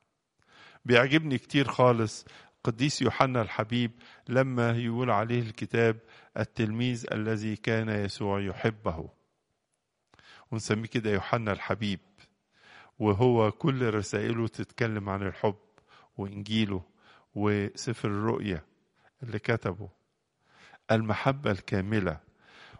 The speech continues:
وكأن الحياة في أيام انتظارنا هي صراع لتحصيل المحبة. حصلت من المحبة قد إيه؟ زي بالظبط الناس اللي بتعمل صراع من أجل إنها يبقى عندها ثروة،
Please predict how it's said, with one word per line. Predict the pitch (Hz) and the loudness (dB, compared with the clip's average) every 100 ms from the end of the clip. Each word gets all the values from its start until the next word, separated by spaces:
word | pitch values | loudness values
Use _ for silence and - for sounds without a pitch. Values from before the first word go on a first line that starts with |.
| - | -2
وكأن | 117 - 143 208 220 | 2 6 6 4 4
الحياة | 165 - 131 143 156 175 170 - | 2 4 4 6 6 4 0 -10
في | - - 113 98 | -12 -2 2 2
أيام | 120 131 175 190 | 4 4 4 2
انتظارنا | 170 175 147 156 156 156 165 165 - - - | 0 0 4 6 4 4 0 0 -8 -20 0
هي | 151 160 156 | 4 6 4
صراع | 156 160 160 190 196 | 4 2 6 6 6
لتحصيل | 190 165 - - - - 180 185 170 | 4 2 2 2 -2 -2 0 0 0
المحبة. | 147 143 135 151 143 113 85 - _ _ _ _ _ _ _ _ _ _ _ _ _ _ _ - | 0 0 4 4 4 2 -10 -12 _ _ _ _ _ _ _ _ _ _ _ _ _ _ _ -6
حصلت | - 113 170 165 - | -4 2 4 4 0
من | 127 | -2
المحبة | 117 107 139 120 107 | -2 2 0 2 -2
قد | 104 | -2
إيه؟ | - 107 90 - _ _ _ _ _ - - - - | -6 -6 -8 -12 _ _ _ _ _ -20 -20 -20 2
زي | 120 240 | 8 8
بالظبط | 269 185 208 208 190 | 8 4 4 4 2
الناس | 185 185 190 | 2 2 2
اللي | 185 180 | 2 2
بتعمل | 185 180 180 165 | 2 2 0 0
صراع | - 147 151 165 | 2 6 8 6
من | 160 147 | 2 0
أجل | 175 170 | 0 0
إنها | 160 151 156 156 175 | 2 6 6 4 -2
يبقى | 165 160 151 | -4 2 2
عندها | 143 156 170 | 2 2 2
ثروة، | - 220 170 | 4 4 2